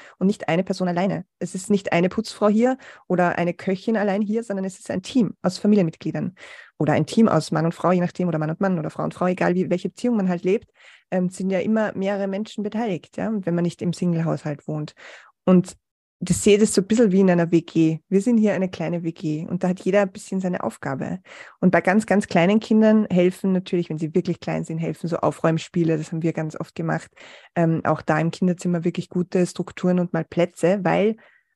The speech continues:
auch Kinder brauchen dieses Chaos, dass sie was ausbreiten dürfen. Das ist mega wichtig, dass man da nicht ständig hinterherräumt.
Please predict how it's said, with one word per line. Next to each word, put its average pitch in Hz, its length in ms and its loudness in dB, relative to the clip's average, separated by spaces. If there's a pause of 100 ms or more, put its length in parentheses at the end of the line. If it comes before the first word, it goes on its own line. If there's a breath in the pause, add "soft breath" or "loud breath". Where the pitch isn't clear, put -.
(120)
auch 190 160 -2
Kinder 233 240 2
brauchen 190 460 0
dieses 185 320 -6
Chaos, 180 420 2
dass 160 140 -8
sie 165 100 -8
was - 180 -10
ausbreiten 175 600 -2
dürfen. 185 340 -2
Das 170 140 -4
ist 175 120 -10
mega 180 520 2
wichtig, 185 460 -2 (260 loud breath)
dass 165 160 -4
man 175 100 2
da 165 80 2
nicht 180 160 -2
ständig 185 300 0
hinterherräumt. 190 840 -2